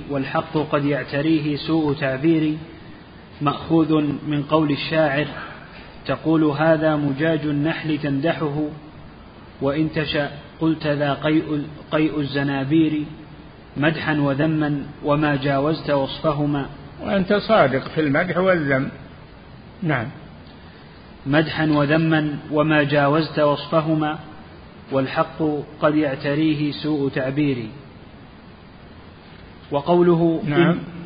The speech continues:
Speaker 1: إن
Speaker 2: إيش قال؟
Speaker 1: والحق
Speaker 2: لا،
Speaker 1: قد ي-،
Speaker 2: قبل، قبل.
Speaker 1: تقول: "هذا مجاج النحل تمدحه"، وإن تشأ قلت: "ذا قيء الزنابير"،
Speaker 2: مم.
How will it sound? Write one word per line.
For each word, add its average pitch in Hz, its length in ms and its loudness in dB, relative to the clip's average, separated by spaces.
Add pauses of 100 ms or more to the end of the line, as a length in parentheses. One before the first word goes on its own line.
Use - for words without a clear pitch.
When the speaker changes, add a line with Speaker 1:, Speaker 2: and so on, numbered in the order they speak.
(500)
Speaker 1:
إن - 40 -6
Speaker 2:
إيش 175 180 -2 (160)
قال؟ 208 260 -2 (480)
Speaker 1:
والحق 143 520 0 (340)
Speaker 2:
لا، 180 100 4
Speaker 1:
قد 156 120 4
ي-، 170 60 6
Speaker 2:
قبل، 143 360 2
قبل. 127 160 0 (880)
Speaker 1:
تقول: 160 380 2
"هذا 156 460 4
مجاج 147 480 0
النحل 147 440 -2
تمدحه"، 143 680 -2 (1000)
وإن 143 320 0
تشأ 151 400 -2 (200)
قلت: 165 260 0
"ذا 151 280 2
قيء 160 400 0
الزنابير"، 143 720 0 (400)
Speaker 2:
مم. 131 180 -4